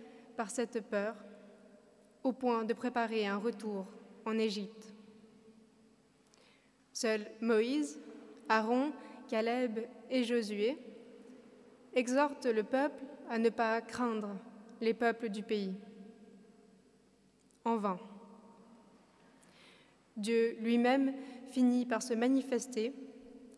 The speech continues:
et se plaindre du manque de confiance du peuple. Après une discussion serrée avec Moïse,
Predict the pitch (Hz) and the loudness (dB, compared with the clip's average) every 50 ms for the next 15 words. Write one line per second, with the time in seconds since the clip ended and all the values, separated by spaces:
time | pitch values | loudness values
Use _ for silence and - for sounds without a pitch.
0 | - - - - - - - - - - 220 - - 240 208 - 262 262 262 262 | -20 -20 -20 -20 -20 -20 -20 -6 -2 -2 -2 0 0 -2 0 2 2 4 4 4
1 | 254 233 226 220 202 220 220 226 240 240 240 247 233 202 208 202 - - 285 254 | 2 2 0 0 0 0 2 4 4 2 2 0 -2 -4 -4 -2 0 0 0 0
2 | - - 240 208 196 190 - - - - - - - - - - - 220 196 - | -2 -4 -4 -4 -4 -4 -6 -6 -8 -8 -12 -16 -18 -20 -12 -6 -4 -4 -4 -2
3 | 208 190 190 - - - - - - - - - - - - - - - - - | -4 -4 -4 -6 -12 -18 -20 -20 -20 -20 -20 -20 -20 -20 -20 -20 -20 -20 -20 -20
4 | - - _ _ _ _ _ _ _ _ _ _ _ _ _ _ _ _ _ _ | -20 -20 _ _ _ _ _ _ _ _ _ _ _ _ _ _ _ _ _ _
5 | _ _ _ _ _ _ _ _ _ - 233 226 - - 262 254 254 254 240 262 | _ _ _ _ _ _ _ _ _ -4 -4 -2 2 4 4 6 6 6 4 2
6 | 247 - - 262 254 - 294 294 294 277 - 262 254 240 240 254 262 262 262 269 | 0 0 0 0 0 2 2 2 2 2 2 2 2 2 2 2 2 2 0 -2
7 | 254 262 - - 214 208 208 208 220 214 220 226 240 254 262 247 - - | -4 -4 -4 -2 -2 0 -2 0 2 2 4 4 4 4 2 0 -2 -6